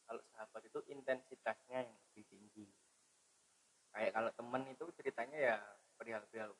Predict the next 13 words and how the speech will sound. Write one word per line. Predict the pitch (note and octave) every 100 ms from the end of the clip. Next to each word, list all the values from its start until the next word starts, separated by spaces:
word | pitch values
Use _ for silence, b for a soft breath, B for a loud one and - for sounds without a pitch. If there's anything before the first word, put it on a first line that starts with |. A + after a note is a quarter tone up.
| -
umum, | G#2+ G#2+ G#2+
kayak | G2+ G2+ - _ _ _ _ _ _ _ _ _ -
kalau | A2+
temen | - A#2+
kampus | A#2+ G#2+ B2 B2
misal, | A2+ A2+ G#2+ G2+
temen | A2 A2
kampus | G2+ C#3 -
ceritanya | A#2 G#2 A2+ C3+
ya | B2
mungkin | A#2 A#2 C#3 - _ _ _ _ _ _ _ _ -
perihal | G#2+ G#2 G#2
kampus, | A#2+ - B2 B2 B2